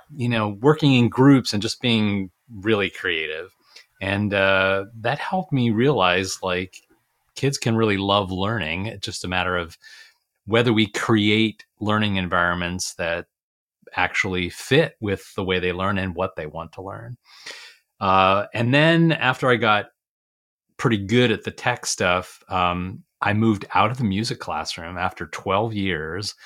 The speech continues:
And then I became an instructional technology specialist, which basically in, in layman's terms meant I was working with teachers to learn how to use technology. They were getting technology in their classrooms as well. And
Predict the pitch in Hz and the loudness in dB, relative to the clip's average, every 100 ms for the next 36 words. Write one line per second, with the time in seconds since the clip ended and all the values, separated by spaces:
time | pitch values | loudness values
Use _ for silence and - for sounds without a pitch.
0 | - - _ 98 101 104 107 107 104 98 | -20 -20 _ -6 -2 0 0 0 -2 -2
1 | 98 - - 101 101 98 101 139 - 107 | -4 -8 0 2 2 0 -4 -8 -8 -6
2 | 101 - 139 - 139 - - 113 110 95 | -4 -2 -2 0 -4 -2 -2 0 0 0
3 | 92 - 101 - 80 85 80 98 95 - | -4 -2 -2 -2 -6 -8 -6 -4 -4 -4
4 | - - - - _ _ _ _ _ _ | -14 -18 -18 -20 _ _ _ _ _ _
5 | 101 _ _ 110 95 - 95 - 95 92 | _ _ _ -2 -2 -2 -4 -2 -2 0
6 | 87 90 95 - 110 101 98 101 147 - | -2 -4 -8 -10 -8 -4 -2 -4 -6 -12
7 | - 117 117 117 107 - 117 107 104 104 | -2 2 2 2 2 0 2 2 0 0
8 | 104 104 104 101 107 101 110 104 95 - | 0 0 -2 0 0 2 2 0 -2 -2
9 | 107 98 90 - 95 92 95 95 85 87 | -4 -2 -4 -2 -2 0 0 -2 -2 -4
10 | 90 - 90 87 85 95 104 110 131 - | -6 -6 -10 -12 -12 -10 -12 -14 -14 -16
11 | _ - 120 131 110 101 98 98 - 95 | _ 0 2 4 2 2 -2 -6 -4 -2
12 | 95 90 90 92 - 82 85 90 87 90 | -2 -2 -4 -4 -4 -6 -4 -8 -10 0
13 | 202 185 139 101 | 4 6 6 2